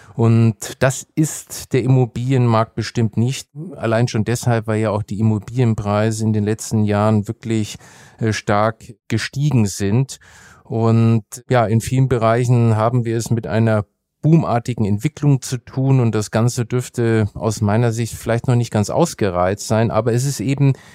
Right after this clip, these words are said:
nicht garantiert, dass diese Renditen bei Immobilieninvestments sicher sind. Das ist mir schon wichtig, äh, vorwegzuschicken. Doch nun zu deinem Stichwort Immobilien-E T Fs. Ja,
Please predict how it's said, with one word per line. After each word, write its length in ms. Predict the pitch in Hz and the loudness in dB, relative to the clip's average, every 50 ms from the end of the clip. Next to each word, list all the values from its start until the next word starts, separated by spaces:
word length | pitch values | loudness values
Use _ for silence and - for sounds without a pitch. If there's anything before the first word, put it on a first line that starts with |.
| - - - | -20 -10 -2
nicht 300 | - 131 143 139 - - | 0 2 2 2 0 -2
garantiert, 960 | - 131 120 123 123 120 113 107 - - 143 160 139 113 - - - - - - | 0 0 2 4 4 2 2 0 -2 -2 0 2 2 2 0 -4 -12 -8 -4 -4
dass 200 | 110 107 - - | -4 -4 -4 -8
diese 580 | - 131 131 123 127 127 127 123 120 117 92 - - - - 123 | -6 -6 -4 -2 0 2 2 4 2 2 0 -4 -10 -12 -10 -8
Renditen 880 | 117 110 110 110 110 - - 123 131 131 - - 123 120 117 117 113 - | -4 0 2 2 2 0 0 -4 -4 -4 -2 0 2 2 4 2 2 2
bei 180 | 107 107 92 | 0 -2 0
Immobilieninvestments 1500 | 90 110 110 107 107 107 107 107 - - 117 120 123 120 110 110 80 78 104 92 95 101 - - - 104 104 98 95 - | 2 2 2 2 2 0 -2 -4 -4 -4 -2 0 0 0 2 0 0 0 -2 0 -2 -2 -4 -4 -2 0 0 0 0 -2
sicher 260 | - 107 - - 90 | -4 -6 -4 -4 -4
sind. 300 | 87 - - 90 87 - | -4 -4 -6 -6 -4 -4
Das 140 | 110 107 107 | -4 -4 -4
ist 140 | 117 110 - | -4 -4 0
mir 360 | 117 110 110 107 101 101 101 104 | 0 2 2 2 0 0 -2 -4
schon 260 | - - 117 110 104 | -4 0 0 0 0
wichtig, 560 | 120 127 - - - 110 104 107 - - - | 0 -4 -6 -6 -6 -4 -4 -6 -8 -12 -10
äh, 200 | - 113 107 104 | -6 -4 -2 -2
vorwegzuschicken. 880 | 101 - - 113 95 107 113 - - - 101 - - 85 85 - 78 78 - - - - - - - - - | -2 -2 -4 -2 -2 -2 -4 -6 -6 -8 -8 -8 -8 -10 -8 -8 -10 -10 -10 -14 -20 -20 -20 -20 -20 -10 -2
Doch 140 | - 131 123 | 2 4 6
nun 200 | 131 143 165 170 | 8 8 6 6
zu 140 | - - 147 | 4 0 0
deinem 340 | 131 139 131 127 127 127 120 | 2 4 6 6 4 4 2
Stichwort 640 | - - - 156 143 - 139 131 135 131 131 123 - | 0 -4 -4 -6 -6 -4 -2 2 4 4 4 4 2
Immobilien-E 760 | - 123 123 120 117 113 - 135 139 135 113 87 67 92 95 | 2 2 2 2 0 -2 -4 0 2 2 2 2 0 -4 -6
T 300 | - - 85 71 90 98 | -6 -6 -4 -4 -4 -6
Fs. 200 | - - - - | -8 -10 -6 -2
Ja, 320 | 107 101 104 117 135 131 | 0 2 2 2 2 0